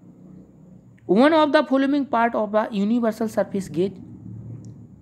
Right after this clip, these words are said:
helps to draw parallel line along the datum edge,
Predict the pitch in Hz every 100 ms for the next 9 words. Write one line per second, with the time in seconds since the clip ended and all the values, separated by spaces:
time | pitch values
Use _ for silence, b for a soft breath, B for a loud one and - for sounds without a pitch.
0 | - - - - 247 320 - - 262 202
1 | 233 - 190 160 180 180 123 107 - b
2 | b b b b _ _ _ _ _ _
3 | 190 254 285 254 190 196 214 180 123